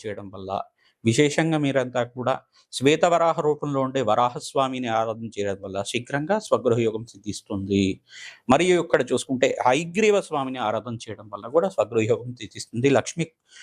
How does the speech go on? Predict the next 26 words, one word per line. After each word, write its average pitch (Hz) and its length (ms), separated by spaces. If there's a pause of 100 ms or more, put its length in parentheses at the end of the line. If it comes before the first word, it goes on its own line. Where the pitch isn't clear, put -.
(220)
లక్ష్మీ 160 380
హయగ్రీవ 117 360
స్వామిని 104 380
అంతా 98 200
కూడా 120 220
ఆరాధన 98 300
చేయాలి. 104 520 (440)
మేధా 160 360
దక్షిణామూర్తి 160 640
స్వామివారిని 120 640
ఆరాధన 107 320 (120)
చేయడం 113 220
వల్ల 175 160
గురు, 180 380 (200)
గురు 160 120
కటాక్షం 170 540
వల్ల 120 340 (380)
స్వగృహయోగం 131 640
సిద్ధిస్తుంది. 110 560
సుబ్రహ్మణ్య 156 540
స్వామి 135 320
కళ్యాణాన్ని 175 580
ఆచరించడం 120 680
వల్ల 104 260 (580)
భూమి 170 280
తగాదాల 127 500